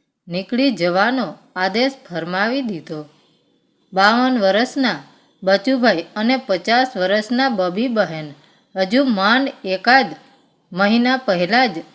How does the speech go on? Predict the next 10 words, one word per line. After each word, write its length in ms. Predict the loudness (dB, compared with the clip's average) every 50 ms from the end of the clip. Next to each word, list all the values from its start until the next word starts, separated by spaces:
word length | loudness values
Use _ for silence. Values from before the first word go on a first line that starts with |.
| _ _ -6
અમેરિકા 580 | -4 -2 0 0 0 0 0 2 2 2 2 2 0 -4
આવ્યા 400 | -4 -4 -4 -4 -2 -2 -2 -2
હતા. 560 | -2 -2 -4 -6 -8 -8 -10 -10 -8 -10 -12 -14 _ _ _ _ -8
ખેડા 340 | -4 -2 0 4 4 6 6
જિલ્લાના 640 | 4 2 0 0 2 2 2 2 2 0 -2 -2 -4 -8 -14 -20 _ _ _ _ _ _ -4
નાનકડા 460 | 0 2 2 2 2 2 4 4 4
શહેરમાં 720 | 4 2 0 0 2 2 2 2 2 2 2 2 2 0 0
આવેલું 460 | 0 0 2 2 2 2 2 2 2
મકાન 600 | 0 0 -2 -4 -2 0 2 4 2 2 0 -4 -10 -18 -20 -20 _ _ _ _ _ -4
વેચી 520 | -2 -2 0 0 0 0 2 0 -2 -6